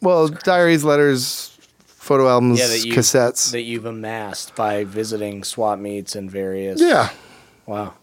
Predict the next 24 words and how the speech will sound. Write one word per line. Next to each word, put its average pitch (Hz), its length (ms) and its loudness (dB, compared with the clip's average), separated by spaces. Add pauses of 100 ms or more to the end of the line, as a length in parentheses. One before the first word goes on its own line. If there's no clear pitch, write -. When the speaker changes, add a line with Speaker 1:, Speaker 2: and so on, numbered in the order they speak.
(140)
Speaker 1:
Um, 143 640 0 (520)
Speaker 2:
But 160 100 0
it's 160 100 -4
funny 214 160 0
how 165 120 2
we 143 40 0
Speaker 1:
creating 190 180 2
a 165 40 4
Speaker 2:
imme- 151 100 2
Speaker 1:
small 147 220 2
library. 117 540 2
Speaker 2:
we 139 200 -2
immediately, 135 720 -2
or 113 100 -2
not 131 180 0
immediately, 104 440 -6
but 104 280 -4
ten 147 280 -2
minutes 151 260 -4
in, 117 200 -2
got 110 180 4
away 110 260 2
from 104 240 -4
the 101 340 2